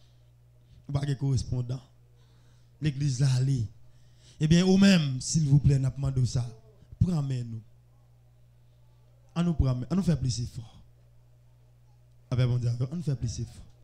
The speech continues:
Parce que nous avons un moment qui est terrible. Moment terrible. Des invités en série de bagailles. Jeune madame mariée. Pas crouler. Ça qui a passé sur terre pour faire une bénédiction.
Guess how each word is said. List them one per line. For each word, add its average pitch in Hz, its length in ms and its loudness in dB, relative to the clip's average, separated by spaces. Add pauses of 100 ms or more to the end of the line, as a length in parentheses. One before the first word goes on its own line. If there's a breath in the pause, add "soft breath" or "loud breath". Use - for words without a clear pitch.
(340)
Parce 117 120 -12
que 131 60 -12
nous 127 40 -8
avons 123 140 -8
un 127 160 -6
moment 123 220 -4
qui - 120 -18
est - 40 -18
terrible. 117 360 -10 (2000)
Moment 113 220 -4
terrible. 120 440 -4 (800)
Des 139 160 -2
invités 131 260 2
en 131 40 -2
série 127 220 -6
de 123 120 -8
bagailles. 113 400 -8 (880)
Jeune 143 220 2
madame 139 300 -4
mariée. 135 420 -4 (1500)
Pas 151 80 -8
crouler. 143 560 -2 (920)
Ça 160 180 -4
qui - 80 -6
a 127 40 0
passé 131 340 2
sur 135 180 -2
terre 135 340 -2
pour 139 120 -6
faire 135 160 -6
une 135 60 -6
bénédiction. 127 600 -4